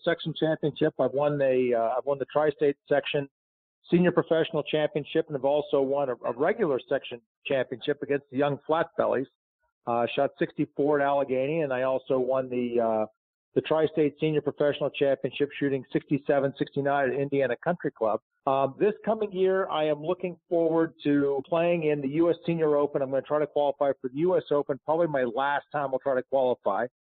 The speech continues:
I ended up playing in four U S Opens, but because it's at Pebble Beach, which is in my top five, I feel I've gotta give that a crack. And then I'm gonna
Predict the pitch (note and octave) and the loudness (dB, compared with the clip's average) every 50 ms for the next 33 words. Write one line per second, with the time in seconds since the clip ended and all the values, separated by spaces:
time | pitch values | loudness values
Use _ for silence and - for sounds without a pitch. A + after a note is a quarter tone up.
0 | _ _ _ _ - C3 C#3 C#3 C#3 C#3+ - D#3 D3 C#3+ C#3+ C3+ B2+ - - - | _ _ _ _ -2 0 2 2 0 -2 -2 0 0 0 0 -2 -6 -6 -2 0
1 | D3+ D3+ D3 C#3 C3 B2+ A#2+ - - C#3 A#2+ G#2+ - - C3 B2+ _ - C3+ B2+ | 2 2 2 2 2 2 2 0 0 0 0 0 0 -2 -6 -6 _ -2 -2 -2
2 | B2 - - - D3+ D3+ C#3+ C#3+ - - C3 - - D3+ D3+ C3+ C3 - - F3+ | -2 -4 0 0 0 2 2 -2 0 -2 -2 -2 0 0 0 2 0 0 2 2
3 | G3+ F#3 F3 - - - _ _ _ _ _ _ _ _ _ _ - A#2+ - C3 | 4 4 2 0 -4 -20 _ _ _ _ _ _ _ _ _ _ -12 -8 -6 -6
4 | A2+ A#2+ A#2+ A2+ A2 A2 G#2 G#2+ - - C#3+ A#2+ A2 - _ - G#3 G#3 G3+ F3+ | -4 -2 -4 -4 -2 -4 -4 -4 -2 -2 -2 -2 -2 -4 _ -4 -2 0 0 0
5 | D#3+ D#3 D#3+ D#3 - _ _ _ _ _ _ _ _ - C3 - - D3+ C#3+ C#3 | 0 0 -2 -2 -6 _ _ _ _ _ _ _ _ -10 -8 -2 0 0 2 2
6 | C3 A2+ C3+ B2+ B2 B2 B2+ B2+ A2+ B2+ A#2 A#2 - _ - D3 C3+ A#2+ A#2 - | 0 0 0 -2 -2 -2 -4 -2 -2 -2 -2 -4 -6 _ -6 -4 -4 -4 -4 -4
7 | D#3 E3 F#3 A3+ B3 C4 C#4 C4+ C4 | -4 -4 -2 -2 -2 -2 0 -2 -2